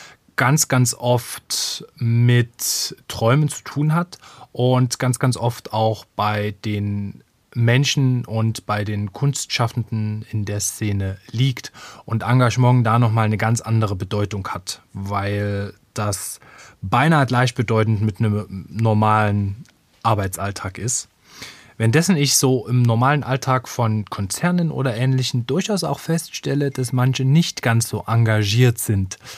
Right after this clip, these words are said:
bei dem, was sie tun und das Engagement dann meistens doch ein Gradmesser von guter oder schlechter Arbeit ist, in dem Kontext, wo wir zwei uns zumindest bewegen.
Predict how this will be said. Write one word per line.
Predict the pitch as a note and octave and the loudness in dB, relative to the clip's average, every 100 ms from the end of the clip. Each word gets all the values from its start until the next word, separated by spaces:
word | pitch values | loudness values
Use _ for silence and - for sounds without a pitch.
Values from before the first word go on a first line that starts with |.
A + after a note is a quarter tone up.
| - _ | -20 _
bei | A2 | -4
dem, | F#2 A2+ G#2 F#2+ - | 0 0 0 -4 -6
was | A2 | -4
sie | A2 | -4
tun | G2 - C#3+ E3 | -4 -2 0 0
und | - A#2 A2 - | -2 -4 -4 -4
das | A2+ | -6
Engagement | - A2+ A2+ G#2 A#2 B2+ C#3 B2 | 0 2 2 2 2 2 2 -2
dann | A2 A2 - | -4 -6 -8
meistens | A2 A2 A#2 C3 D3+ D3+ - C3+ B2+ - - - _ | -4 0 2 4 2 0 0 0 0 -4 -16 -20 _
doch | B2+ A#2 | -2 -2
ein | |
Gradmesser | A2 G#2 G#2 - G2 - F#2 - | -2 -2 -4 -4 -8 -8 -12 -16
von | - G#2+ G2 F#2+ F#2+ F2+ E2+ F2+ _ _ _ _ _ - - B2+ | -10 -4 -2 -2 -2 -4 -8 -14 _ _ _ _ _ -12 -4 0
guter | B2+ F#3 D3+ | 2 2 2
oder | A2+ G#2+ | 2 0
schlechter | C3+ C3+ A2+ | 0 -2 0
Arbeit | G2 F#2+ E2+ - | -2 -2 -8 -12
ist, | - - | -14 -10
in | G#2 F#2+ | -8 -6
dem | G2 | -8
Kontext, | - G2 G2 - - | -6 -8 -8 -10 -10
wo | F#2+ | -6
wir | G2+ | -6
zwei | - F2+ | -6 -10
uns | F2 - | -6 -6
zumindest | - F2+ E2+ - - | -6 -8 -10 -14 -14
bewegen. | E2+ E2 | -12 -12